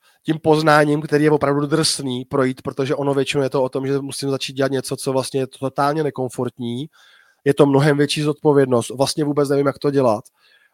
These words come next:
A, e, ten správný guru by měl být ten, který mě vlastně tímhle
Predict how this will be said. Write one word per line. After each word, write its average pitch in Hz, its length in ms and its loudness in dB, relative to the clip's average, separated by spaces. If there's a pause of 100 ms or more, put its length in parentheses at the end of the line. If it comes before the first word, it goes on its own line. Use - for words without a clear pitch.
(120)
A, 127 380 4 (500)
e, 139 140 4 (200)
ten 156 160 6
správný 156 440 6
guru 143 300 4
by 143 120 0
měl 147 200 2
být 147 160 2
ten, 139 140 -2
který 135 240 -2
mě 143 80 0
vlastně 139 260 -2
tímhle 139 280 -4